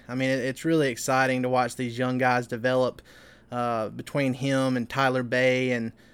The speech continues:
uh, Josh Green, who's in the G League working on his shot form and all that.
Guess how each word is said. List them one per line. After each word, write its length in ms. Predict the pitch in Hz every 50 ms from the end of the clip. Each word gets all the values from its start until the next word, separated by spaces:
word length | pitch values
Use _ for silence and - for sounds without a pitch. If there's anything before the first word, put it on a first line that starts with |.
| - - - _ _ -
uh, 340 | 110 113 113 104 98 98 -
Josh 380 | 123 120 135 131 131 123 - -
Green, 420 | 151 135 131 131 131 131 131 127
who's 220 | 127 135 131 120
in 100 | 131 127
the 80 | 127 127
G 180 | 120 123 127 135
League 260 | 131 127 127 120 123 -
working 320 | 139 135 127 - 127 127
on 140 | 127 123 120
his 160 | 131 127 120
shot 400 | - - 131 127 127 117 - -
form 380 | - 131 127 127 127 127 127 127
and 100 | 120 120
all 160 | 127 127 123
that. 380 | 123 123 127 127 127 113 -